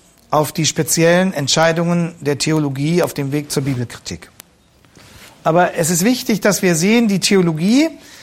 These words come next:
denkt nicht im luftleeren Raum. Die Theologie ist immer zeitgenössische Theologie.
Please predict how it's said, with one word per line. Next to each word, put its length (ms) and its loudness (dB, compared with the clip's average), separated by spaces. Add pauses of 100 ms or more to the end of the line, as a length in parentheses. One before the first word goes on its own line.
(460)
denkt 420 0
nicht 360 0
im 160 2
luftleeren 720 0
Raum. 480 2
Die 100 -10
Theologie 520 0
ist 220 0
immer 220 0
zeitgenössische 800 -2
Theologie. 640 -8